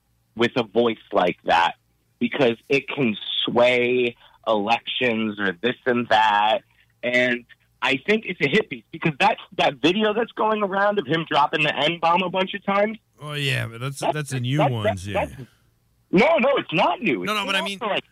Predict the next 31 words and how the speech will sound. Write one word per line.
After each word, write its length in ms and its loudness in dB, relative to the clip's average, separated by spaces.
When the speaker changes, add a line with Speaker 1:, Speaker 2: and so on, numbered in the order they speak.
Speaker 1:
ten 140 -4
years. 380 -4
Speaker 2:
Yeah, 220 -4
yeah, 160 -2
no, 100 -2
no, 220 -4
no, 220 -4
but 100 -4
I 80 -2
Speaker 1:
But 100 -4
Speaker 2:
mean 100 -4
that, 200 0
Speaker 1:
now 160 6
it's 100 -2
Speaker 2:
that 160 -2
Speaker 1:
starting 320 2
to 80 2
get 320 2
Speaker 2:
Yeah, 140 0
that's 180 -2
it. 140 -4
I 80 -4
mean, 160 -4
that 180 -4
controversy 1200 -4
was, 440 -6
was, 420 0
like, 260 -4
happened 480 0
after 420 -2
the 140 -2